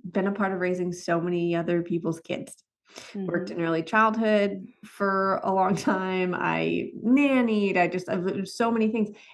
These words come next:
Speaker 1: And then when it came time for me as a mom, I was like, "Yeah, I wanna keep working." Like,
Speaker 2: Mm-hmm.
Speaker 1: having time away from this human allows me to thrive with
Speaker 2: Yeah.
Speaker 1: this human.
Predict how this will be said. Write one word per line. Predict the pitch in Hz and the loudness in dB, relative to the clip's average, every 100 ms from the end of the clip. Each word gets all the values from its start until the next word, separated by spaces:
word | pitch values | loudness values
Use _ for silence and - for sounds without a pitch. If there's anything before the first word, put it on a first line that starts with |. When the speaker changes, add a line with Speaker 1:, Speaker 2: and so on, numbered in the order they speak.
| _ | _
Speaker 1:
And | 202 | 8
then | 202 202 | 8 8
when | 196 | 4
it | 190 - | 0 -6
came | - 202 185 180 | -4 0 0 0
time | 180 185 202 240 208 | 0 0 2 2 0
for | 196 | 0
me | 180 175 | 0 0
as | 180 | 0
a | |
mom, | 175 220 247 | 0 2 2
I | |
was | - | 0
like, | 202 185 | -4 -2
"Yeah, | 214 247 | 0 2
I | |
wanna | 190 170 180 | 2 0 0
keep | 180 214 208 | -2 -6 -6
working." | - - 190 - - | -6 -2 -2 -4 -14
Like, | 185 170 165 - - | -4 -4 -4 -18 -14
Speaker 2:
Mm-hmm. | 214 196 175 | -6 -4 -2
Speaker 1:
having | 185 214 214 | -2 2 0
time | - 202 175 202 | 0 -2 2 2
away | 175 165 | 2 0
from | 180 185 | 0 -2
this | 175 165 | -2 -2
human | - 165 165 202 247 285 - _ _ _ - | -4 -2 2 2 0 -2 -10 _ _ _ 2
allows | 185 170 165 165 165 165 | 4 6 6 6 4 2
me | 170 160 156 | 0 0 -2
to | - 165 | -4 -8
thrive | - 160 156 - - - - - | -4 -2 -2 -2 -4 -10 -18 -12
with | 175 165 165 175 | 0 2 2 0
Speaker 2:
Yeah. | 165 - | -6 -10
Speaker 1:
this | 160 - - | -18 -18 -16
human. | - - - - 185 | -12 -12 -10 -12 -14